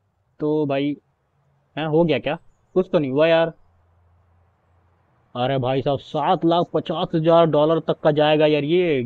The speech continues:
गैलरी डिजाइन में क्या क्या है भाई? आ, इनर वॉल, आउटर वॉल, डोर।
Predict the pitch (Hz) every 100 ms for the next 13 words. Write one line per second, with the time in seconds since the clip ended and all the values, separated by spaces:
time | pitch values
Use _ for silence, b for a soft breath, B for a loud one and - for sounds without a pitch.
0 | 117 127 139 165 147 139 151 165 151 147
1 | 135 147 131 135 139 - _ _ _ _
2 | _ _ _ _ _ _ _ _ - 135
3 | 135 139 139 151 143 151 147 139 139 143
4 | 147 147 139 _ - 131 135 151 147 143
5 | 143 143 143 143 - _ _ 127 127 147
6 | 151 151 151 156